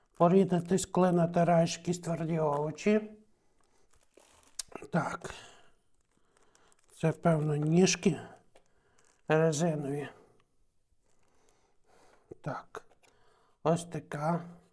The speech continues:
Нарізати овочерізка. Ну, таке. Якась така, ну, це швидше всього для яєць.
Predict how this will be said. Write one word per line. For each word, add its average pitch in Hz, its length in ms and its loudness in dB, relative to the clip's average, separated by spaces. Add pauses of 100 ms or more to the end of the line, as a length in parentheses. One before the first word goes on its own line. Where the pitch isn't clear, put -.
(1400)
Нарізати 170 720 2
овочерізка. 175 920 0 (1200)
Ну, 190 200 2
таке. - 420 -6 (2500)
Якась 160 240 -6
така, - 320 -10
ну, 147 180 -10
це 156 180 -12
швидше 156 400 -8
всього 160 400 -4
для 151 200 -6
яєць. 151 640 -8